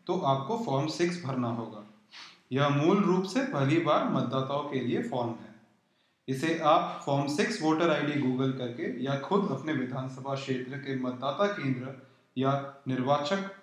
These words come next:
photo पहचान केंद्र या electoral photo identity center से प्राप्त कर सकते हैं। form भरने के बाद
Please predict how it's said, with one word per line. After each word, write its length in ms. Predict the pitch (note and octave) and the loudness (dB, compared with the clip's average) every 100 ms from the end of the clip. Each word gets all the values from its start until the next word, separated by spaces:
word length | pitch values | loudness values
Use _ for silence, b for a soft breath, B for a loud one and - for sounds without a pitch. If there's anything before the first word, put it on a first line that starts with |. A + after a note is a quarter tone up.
| - | -6
photo 340 | C#3 C3+ C#3 C3+ | 0 2 2 0
पहचान 540 | C3 B2 B2+ F3 F#3+ | 0 -2 0 2 2
केंद्र 360 | C3 A#2 A#2 A2+ | 0 -2 -2 -2
या 180 | A#2+ | -2
electoral 540 | A#2+ B2 C3+ D3 D#3 E3+ | -2 -2 -2 -2 -2 -2
photo 400 | C#3 C3 C3+ C3 | -2 -2 -2 -2
identity 480 | B2+ C3+ C3+ B2+ B2+ | -2 -2 -2 -4 -4
center 320 | C3+ B2+ D#3+ | -4 -4 -4
से 180 | D#3+ G3 | -6 -6
प्राप्त 400 | - B2+ - A#2+ | -2 -2 -2 -10
कर 60 | |
सकते 360 | A#2 A#2 - A#2 | -14 -14 -18 -16
हैं। 340 | A2+ - - - _ _ _ _ _ - | -14 -14 -18 -20 _ _ _ _ _ 0
form 240 | C#3+ D#3 | 2 4
भरने 300 | C#3+ C#3 C#3+ | 2 2 0
के 200 | C#3 C3+ | 0 2
बाद 520 | B2+ D#3 B3+ - - | 4 4 4 -2 -10